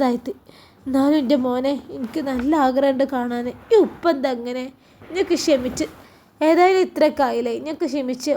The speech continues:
ഓലെ ഈ വീട്ടിലേക്കൊന്ന് കൊടുന്നൂടെ? എൻ്റെ കൺമുന്നിൽ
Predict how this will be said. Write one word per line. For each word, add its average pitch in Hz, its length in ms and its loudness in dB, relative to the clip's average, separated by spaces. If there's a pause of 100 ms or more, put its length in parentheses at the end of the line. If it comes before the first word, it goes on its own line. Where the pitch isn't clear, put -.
ഓലെ 269 200 2
ഈ - 20 0 (100)
വീട്ടിലേക്കൊന്ന് 277 680 0
കൊടുന്നൂടെ? 233 440 -2 (580)
എൻ്റെ 311 200 4 (440)
കൺമുന്നിൽ 294 460 0